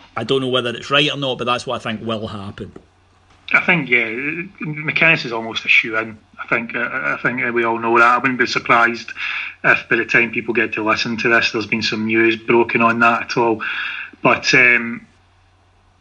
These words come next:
Speaker 2: I just, I actually quite like Cammy's point there. If you take the names out of it, it's not just the names you need to take out.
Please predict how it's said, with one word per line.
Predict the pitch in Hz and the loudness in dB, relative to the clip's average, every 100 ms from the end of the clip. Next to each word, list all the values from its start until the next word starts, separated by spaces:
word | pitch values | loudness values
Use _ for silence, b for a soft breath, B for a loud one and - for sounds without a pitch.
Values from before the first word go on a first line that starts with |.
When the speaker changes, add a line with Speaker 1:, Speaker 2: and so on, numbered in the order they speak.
| _ - | _ -8
Speaker 2:
I | - - - 160 | -8 -8 -2 0
just, | 175 147 | 2 2
I | - - 156 | 2 4 4
actually | 165 - 151 | 2 -2 -2
quite | 143 123 | 0 0
like | 127 127 | 0 -2
Cammy's | 131 117 110 | -2 -2 -6
point | - 127 127 156 | -4 -2 0 0
there. | 139 | 0
If | 123 151 | -2 -6
you | |
take | 143 208 208 | -4 -2 -2
the | 147 | -4
names | 127 120 139 147 | 0 2 2 2
out | 151 147 | 2 2
of | |
it, | 143 131 | 0 0
it's | - | 2
not | 160 | 0
just | 170 175 | 0 -4
the | |
names | 123 117 127 | -2 -2 0
you | 151 | 0
need | 147 | -2
to | - | 0
take | 139 - | 0 2
out. | 135 | 0